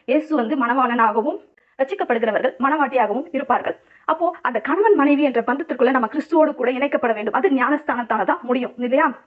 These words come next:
ரட்சிக்கப்பட்டுட்டேன், நான் ஞானஸ்தானம் எடுக்க மாட்டேன்னு சொன்னா, அது தவறான ஒரு செயல். நிச்சயமா ஞானஸ்தானத்தை எடுத்துக்கொள்ள வேண்டும். அப்போதுதான் கிறிஸ்துவோடு கூட அந்த உறவுல நாம இணைய முடியும். இப்போ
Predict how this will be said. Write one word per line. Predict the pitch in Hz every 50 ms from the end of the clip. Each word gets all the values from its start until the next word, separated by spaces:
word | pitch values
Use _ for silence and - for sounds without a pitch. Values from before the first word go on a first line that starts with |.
| _ _ _ _ -
ரட்சிக்கப்பட்டுட்டேன், | 311 320 320 415 427 403 359 294 285 277 302 311
நான் | 285 247 233
ஞானஸ்தானம் | 240 262 311 311 - 277 254 226
எடுக்க | 226 233 311 -
மாட்டேன்னு | 302 269 247 254 262 254
சொன்னா, | 262 220 240 254
அது | - - 330 330
தவறான | - 254 240 247 262 262 269 294 294 - _ _ _ _
ஒரு | - 226 240 262
செயல். | - 254 214 220 - 226
நிச்சயமா | 240 262 - 311 294 285 320 381 - - - _ _ _ _
ஞானஸ்தானத்தை | - 254 277 294 302 302 285 254 262 - 311 -
எடுத்துக்கொள்ள | 262 233 226 285 240 247 247 233
வேண்டும். | 214 214 214 214 294 381 349 - _
அப்போதுதான் | - - - 269 269 269 262 240 285 330 330 -
கிறிஸ்துவோடு | - - 254 247 - - 294 285 285 294 294 302 294
கூட | 294 - 269 269 302 294 -
அந்த | 294 262 247 247
உறவுல | 233 233 254 277 277 269 262 254
நாம | 247 247 226 214 226 269
இணைய | 294 262 247 247 233 240 240
முடியும். | 240 226 202 233 - - - - _ _ _ _ _ _ -
இப்போ | 330 320 339